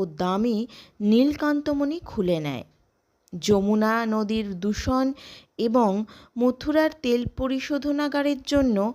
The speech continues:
অ্যাসিড বৃষ্টিতে তাজমহলের মার্বেলের কিছু ক্ষতি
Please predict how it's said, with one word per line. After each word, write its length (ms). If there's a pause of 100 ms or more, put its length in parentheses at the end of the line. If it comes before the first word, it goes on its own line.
(380)
অ্যাসিড 540
বৃষ্টিতে 680
তাজমহলের 920 (360)
মার্বেলের 800
কিছু 340
ক্ষতি 520